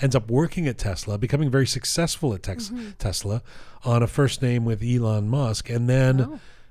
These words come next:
Speaker 1: leaves after four years. He's a young guy. He, he gets to a high position, making a lot of money, leaves
Speaker 2: Mm-hmm.
Speaker 1: Tesla to become a YouTuber.
Speaker 2: Wow.
Speaker 1: <laughs> And what do you know? He's become a very successful YouTuber. He does tech tips on
Speaker 2: Mm-hmm.
Speaker 1: YouTube,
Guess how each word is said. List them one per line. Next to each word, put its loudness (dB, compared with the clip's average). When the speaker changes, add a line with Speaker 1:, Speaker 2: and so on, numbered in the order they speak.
Speaker 1:
leaves 4
after -2
four 0
years. -2
He's 0
a -2
young 2
guy. -2
He, -6
he -2
gets -2
to 2
a 2
high 2
position, -4
making 0
a 0
lot -2
of -2
money, 0
leaves 4
Speaker 2:
Mm-hmm. -2
Speaker 1:
Tesla -2
to 0
become 0
a 4
YouTuber. 4
Speaker 2:
Wow. -4
Speaker 1:
<laughs> -10
And 6
what 6
do 2
you 6
know? 4
He's 2
become 2
a 2
very 0
successful -4
YouTuber. -2
He -2
does 2
tech -4
tips -2
on -8
Speaker 2:
Mm-hmm. 0
Speaker 1:
YouTube, 0